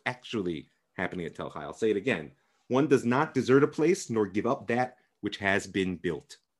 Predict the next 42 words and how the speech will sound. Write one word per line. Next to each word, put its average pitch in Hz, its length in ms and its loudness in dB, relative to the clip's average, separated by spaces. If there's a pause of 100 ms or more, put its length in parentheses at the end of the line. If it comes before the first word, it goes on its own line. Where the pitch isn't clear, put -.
(1400)
That, 143 320 6
if 139 120 2
you 139 80 4
want 135 160 8
to 117 60 8
define 131 540 0
where 123 140 6
Zionism 120 440 0
is 101 80 -2
at 101 280 -4
this 117 140 -6
point, 151 340 -4 (140)
that 110 260 2
it's 104 120 -6
where 95 120 0
it's 82 120 -6
at. 67 200 -10 (440)
And 110 100 -2
by 127 100 8
the 131 80 10
way, 139 100 10
that 117 180 8
is, 104 100 4
of 104 100 -10
course, 113 180 4
the 113 120 6
ultimate 107 340 0
survival 87 360 -2
stance, 87 520 -2 (800)
right? 110 320 0
You 104 100 2
don't 143 140 6
give 120 160 2
up 160 260 2 (260)
or 98 100 -6
give 107 200 -2
<laughs> - 40 -8
or, 104 100 2
or - 240 4 (340)
anything 160 400 4
you've 135 200 2
built. 90 320 -4